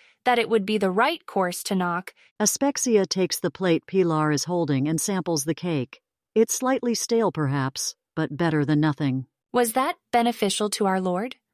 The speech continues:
Speaker 2: Plausibly, very slightly so. I cannot say from this that your curse has yet betrayed us. Do not get into the habit of trusting it, whether or not it has as yet betrayed us visibly.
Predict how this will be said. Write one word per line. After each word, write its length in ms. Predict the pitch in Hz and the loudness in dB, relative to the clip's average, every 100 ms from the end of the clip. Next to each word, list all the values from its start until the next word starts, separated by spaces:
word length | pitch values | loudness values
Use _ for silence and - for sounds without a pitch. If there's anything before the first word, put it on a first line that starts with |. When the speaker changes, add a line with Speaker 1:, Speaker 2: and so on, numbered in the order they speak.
| _ _ _ | _ _ _
Speaker 2:
Plausibly, 840 | - 180 202 233 165 135 139 143 170 | -8 0 2 4 2 2 2 2 0
very 420 | 156 135 185 233 254 | -4 0 2 2 2
slightly 480 | - 247 233 185 | 0 0 0 0
so. 520 | 156 - 165 143 131 - _ _ _ _ _ | -2 0 -2 0 -2 -6 _ _ _ _ _
I 140 | 170 180 | -4 -2
cannot 420 | 190 160 151 - | 0 2 2 2
say 240 | - 151 | 0 0
from 240 | 139 139 143 | 0 0 2
this 320 | 190 131 - | 0 0 -2
that 160 | 156 | -2
your 120 | 156 151 | -2 -4
curse 380 | - 202 151 | -2 -2 -2
has 180 | 156 139 | -2 -2
yet 220 | 156 143 | 0 0
betrayed 380 | 151 135 175 170 | -2 -4 -2 -2
us. 340 | 143 131 - - _ _ _ _ _ _ _ _ _ _ _ _ _ _ | -2 -4 -6 -8 _ _ _ _ _ _ _ _ _ _ _ _ _ _
Do 220 | 277 311 | 4 6
not 400 | 277 262 247 240 - | 8 6 4 0 -2
get 160 | 208 196 | 0 2
into 240 | 190 190 | 0 0
the 100 | 180 | -2
habit 320 | 165 180 165 | 0 0 0
of 100 | 160 | -2
trusting 460 | - 175 165 185 160 | -2 -4 -2 0 0
it, 200 | 156 - _ _ _ | 0 -4 _ _ _
whether 400 | - 214 214 208 | 0 2 4 2
or 240 | 208 190 180 | 0 0 0
not 340 | 175 190 170 | 0 0 0
it 120 | 165 | -2
has 320 | 160 175 170 156 | -2 -2 -2 -2
as 180 | 139 | -2
yet 220 | 156 170 - | -2 -2 -2
betrayed 420 | 156 - 180 170 | -6 -2 -2 0
us 160 | 156 | -2
visibly. 680 | - 170 160 143 147 143 131 | 0 0 0 0 0 0 -4